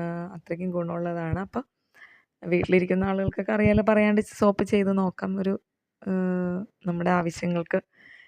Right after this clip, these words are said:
വീട്ടാവശ്യങ്ങൾക്കൊക്കെ ഇങ്ങനത്തെ ചെറിയ ചെറിയ സോപ്പുകളൊക്കെ ഉണ്ടാക്കിയിട്ട് നമ്മൾ എവിടെയെങ്കിലുമൊക്കെ യാത്ര പോകുമ്പോഴൊക്കെ നമ്മുടെ ബാഗിലൊക്കെ വെച്ച് കൊണ്ടുപോകാൻ പറ്റും.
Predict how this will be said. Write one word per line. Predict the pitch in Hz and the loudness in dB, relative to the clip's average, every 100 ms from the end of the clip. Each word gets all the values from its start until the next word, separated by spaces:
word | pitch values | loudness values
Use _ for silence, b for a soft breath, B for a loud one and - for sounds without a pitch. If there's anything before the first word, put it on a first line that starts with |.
| _ | _
വീട്ടാവശ്യങ്ങൾക്കൊക്കെ | 180 175 180 175 165 175 170 - 170 | -6 -2 -2 -2 -6 -8 -6 -4 0
ഇങ്ങനത്തെ | 180 175 165 170 | 0 0 -2 0
ചെറിയ | 175 170 | 2 2
ചെറിയ | 170 165 | 2 0
സോപ്പുകളൊക്കെ | - 170 - 165 - | 0 -2 0 -2 -4
ഉണ്ടാക്കിയിട്ട് | 170 160 160 160 170 - b b b b _ | -4 -4 -6 -8 -8 -8 b b b b _
നമ്മൾ | 170 170 | -2 0
എവിടെയെങ്കിലുമൊക്കെ | 170 165 165 160 | 0 0 -2 -2
യാത്ര | 165 160 170 | -4 -4 -6
പോകുമ്പോഴൊക്കെ | 165 165 160 165 | -6 -4 -6 -6
നമ്മുടെ | 165 156 151 | -6 -6 -6
ബാഗിലൊക്കെ | 160 160 156 156 - | -4 -4 -6 -8 -10
വെച്ച് | - - | -14 0
കൊണ്ടുപോകാൻ | - 160 156 156 | 2 2 0 -6
പറ്റും. | 160 - | -8 -10